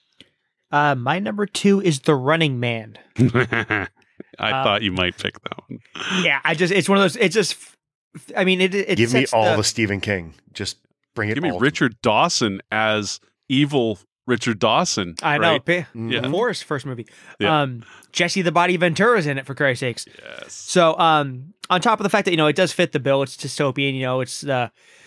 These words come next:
Speaker 1: the world's going to shit, so here's a shiny, here's a shiny nickel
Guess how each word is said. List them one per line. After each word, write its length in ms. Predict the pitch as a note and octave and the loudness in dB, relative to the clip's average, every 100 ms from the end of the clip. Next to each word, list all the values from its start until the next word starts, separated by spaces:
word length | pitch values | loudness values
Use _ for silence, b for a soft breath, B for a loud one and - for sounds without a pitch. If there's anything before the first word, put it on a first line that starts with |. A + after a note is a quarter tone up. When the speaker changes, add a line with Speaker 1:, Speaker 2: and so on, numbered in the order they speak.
| b b b b | b b b b
Speaker 1:
the 60 | |
world's 260 | D3+ F#3 E3+ | 4 4 4
going 180 | F#3 E3+ | 4 2
to 40 | |
shit, 360 | C#3 - F3+ - | 2 2 2 2
so 100 | D3+ | 0
here's 180 | D#3+ D#3 | 2 0
a 40 | |
shiny, 440 | D3 F3+ D#3+ D3+ B2 _ | 0 2 2 0 -2 _
here's 260 | D3+ D#3 D#3 | -2 0 0
a 40 | |
shiny 300 | - E3 D3+ | 0 2 2
nickel 420 | D#3 C#3+ C3+ - | 2 2 0 -2